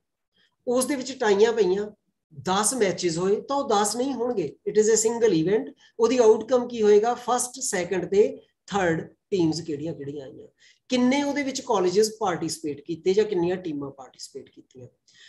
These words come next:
ਉਹਦੀ ਅਚੀਵਮੈਂਟ ਤੇ ਉਹ ਅਸੀਂ ਸਿਰਫ ਉਹੀ ਰਿਪੋਰਟ ਕਰਾਂਗੇ ਜਿੱਥੇ ਸਾਡੀ ਆਪਣੀ ਟੀਮ ਵੀ ਪਾਰਟੀਸਪੇਟ ਕਰ ਰਹੀ ਹੋਵੇ। ਜੇ ਉਹਦੇ ਵਿੱਚ ਸਾਡੀ ਆਪਣੀ ਟੀਮ ਪਾਰਟੀਸਪੇਟ ਨਹੀਂ ਕਰ ਰਹੀ,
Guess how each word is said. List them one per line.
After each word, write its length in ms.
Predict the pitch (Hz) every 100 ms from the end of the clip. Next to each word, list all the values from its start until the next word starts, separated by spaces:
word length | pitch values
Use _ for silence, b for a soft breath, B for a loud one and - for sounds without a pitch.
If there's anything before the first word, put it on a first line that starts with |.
| b
ਉਹਦੀ 340 | 254 269 311 311
ਅਚੀਵਮੈਂਟ 600 | 214 208 233 254 254 277
ਤੇ 100 | 269
ਉਹ 180 | 285
ਅਸੀਂ 180 | 262 269
ਸਿਰਫ 340 | 247 285 285 -
ਉਹੀ 340 | 196 175 240
ਰਿਪੋਰਟ 360 | 240 247 247 254
ਕਰਾਂਗੇ 320 | 262 262 277
ਜਿੱਥੇ 360 | - 220 269
ਸਾਡੀ 300 | 262 247 247
ਆਪਣੀ 400 | 254 247 262 269
ਟੀਮ 360 | 269 247 254 196
ਵੀ 200 | 185 247
ਪਾਰਟੀਸਪੇਟ 720 | 247 185 175 165 - 160 151
ਕਰ 80 | 156
ਰਹੀ 280 | 139 131 131
ਹੋਵੇ। 220 | 135 135 - _ _ -
ਜੇ 140 | 165
ਉਹਦੇ 140 | 202 226
ਵਿੱਚ 140 | 208
ਸਾਡੀ 300 | 196 185 185
ਆਪਣੀ 280 | 147 214 247
ਟੀਮ 280 | 254 247 233
ਪਾਰਟੀਸਪੇਟ 560 | 208 202 - 196 175
ਨਹੀਂ 420 | 147 135 160 294
ਕਰ 140 | 285 170
ਰਹੀ, 460 | 160 160 226 247